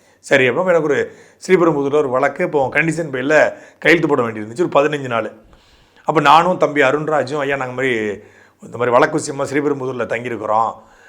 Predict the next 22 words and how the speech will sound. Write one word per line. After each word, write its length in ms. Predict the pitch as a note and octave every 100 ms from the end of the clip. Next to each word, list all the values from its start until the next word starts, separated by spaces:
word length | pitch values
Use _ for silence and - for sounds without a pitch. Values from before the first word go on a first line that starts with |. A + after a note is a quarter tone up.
| _ -
காலையில 340 | D3 D#3 D#3
பத்து 200 | C#3+ D3
மணிக்கு 240 | D3 D#3+ C#3
கையெழுத்து 340 | C3+ C3+ C3+
போட்டதுக்கப்புறம் 340 | C3 B2+ C#3+
நாங்க 180 | C3 A#2
ஓய்வு 220 | A2 C#3
தான் 100 | B2
ஐயா, 120 | A#2+ F3+
நாங்க 440 | D3 A#2+ G#2 - - _ _
வர்றோங்கய்யா" 400 | B2 C3 A#2+ A2
அப்படின்னா, 280 | G#2 C3+ E3
"வாங்க" 360 | A#2+ B2+ B2 A2+
அப்படின்னாரு. 340 | G#2 G2 G#2+
அப்போ 200 | D#3+ D3+
ஒரு 120 | C#3+
நாள் 480 | C#3 C#3 A#2 G2+ - _ -
காலையில 340 | B2+ B2+ C3+
பத்தரை 320 | C3 - D3+
மணிக்கு 240 | C3 C#3 C3+
வீட்டுக்கு 400 | A#2+ A2 G2
போறோம். 120 | G2+